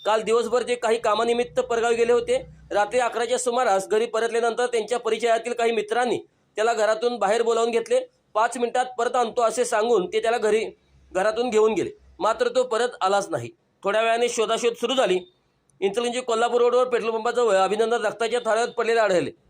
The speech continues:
त्याच्या डोक्यात दगड व सिमेंट पाईपने मारहाण करून निर्घृण हत्या करण्यात आल्याचे प्राथमिक तपासात निष्पन्न झाले आहे. घटनेची माहिती मिळताच शिवाजीनगर पोलीस ठाण्याचे पोलीस निरीक्षक व पथकाने घटनास्थळी धाव घेतली.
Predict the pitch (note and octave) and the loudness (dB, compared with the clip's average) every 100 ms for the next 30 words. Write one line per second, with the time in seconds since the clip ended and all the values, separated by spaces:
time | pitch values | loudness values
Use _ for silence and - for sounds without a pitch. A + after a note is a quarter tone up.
0 | _ - F#3 F#3 G#3 G#3 A#3 A3+ G3+ G#3+ | _ -10 -6 -4 -2 0 0 0 0 0
1 | A3+ A3+ A3 A3 A3+ A3 G#3+ A#3 G3+ G#3 | 2 0 0 -2 0 -2 0 0 2 2
2 | A3+ A3+ A#3 A#3 G3+ G#3+ A3 G3 A3+ A3+ | 0 0 0 2 2 2 0 0 -2 -2
3 | G#3+ A3 G#3+ A3 A#3 G#3 F#3 G#3+ A3 A3 | -2 0 -2 -2 -2 -2 -2 -2 -2 -2
4 | A3+ A3 G#3 G#3 G#3 G3+ G3 D#3+ C3+ A#2 | -2 0 0 -2 -4 -4 0 0 -2 -8
5 | _ _ _ _ _ E3 G3+ A#3 B3+ B3 | _ _ _ _ _ -4 -2 -2 -2 0
6 | A#3+ B3+ B3+ C4 C4 - A3+ A#3 A#3+ A#3+ | 0 -2 0 0 0 0 0 2 0 0
7 | B3 A3+ A#3 A#3+ A#3 - G#3+ A3+ A#3 A#3+ | 0 -2 -2 -2 -2 -2 -4 -4 -4 -2
8 | A#3+ E3 F#3 A3 A#3 - _ - G#3+ G#3+ | -2 -4 -4 -2 -2 -4 _ -6 -6 -2
9 | C4 A3 F3+ F3 G#3+ G#3+ A3 A3 A3+ A3+ | 0 2 0 0 -2 0 2 2 2 0
10 | A#3+ | -4